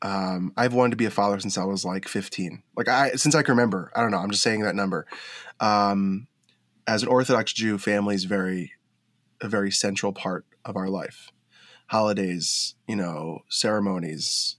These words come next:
rituals, um, involvement of a community, um, which is really beautiful. Uh, my wife and I went through infertility, and it crushed us 'cause we're like, we did, we wanted this so bad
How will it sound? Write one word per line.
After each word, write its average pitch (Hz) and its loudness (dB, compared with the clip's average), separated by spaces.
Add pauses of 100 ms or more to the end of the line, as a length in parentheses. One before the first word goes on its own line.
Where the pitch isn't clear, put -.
(140)
rituals, 92 -2 (160)
um, 73 -2
involvement 101 -2
of 98 -4
a 104 -10
community, 98 -4 (560)
um, 101 2
which 107 -2
is 113 0
really 143 4
beautiful. 117 0 (420)
Uh, 110 4
my 113 2
wife 113 4
and 139 6
I 131 6
went 123 4
through 117 0
infertility, 101 0 (560)
and 107 -2
it - -2
crushed - 0
us - -4 (680)
'cause 107 -2
we're 104 2
like, 98 2
we 110 0
did, 113 2
we 120 0
wanted 117 4
this 101 2
so 107 2
bad 104 2